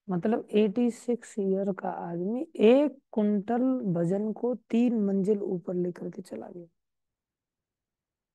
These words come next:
उसने पूछा, "आप खाते क्या हो?" बोले, "कुछ नहीं, गाय का दूध पीते हैं, गाय का घी खाते हैं,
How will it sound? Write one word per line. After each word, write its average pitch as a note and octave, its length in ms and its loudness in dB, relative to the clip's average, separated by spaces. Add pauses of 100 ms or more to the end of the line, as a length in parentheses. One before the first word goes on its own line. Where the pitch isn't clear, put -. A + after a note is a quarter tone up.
(340)
उसने A#3+ 240 0
पूछा, C4 220 2
"आप C#4 180 -2
खाते B3 380 -2
क्या C#4+ 140 2
हो?" F#3 400 -4 (1600)
बोले, G#3 220 0
"कुछ - 240 -6
नहीं, B3 240 -4
गाय F3 200 0
का E3 120 -10
दूध D#3 240 -4
पीते F#3 340 -10
हैं, D4+ 120 -18 (2250)
गाय E3 260 4
का F#3 160 -6
घी D#3+ 200 -2
खाते - 300 -12
हैं, - 60 -20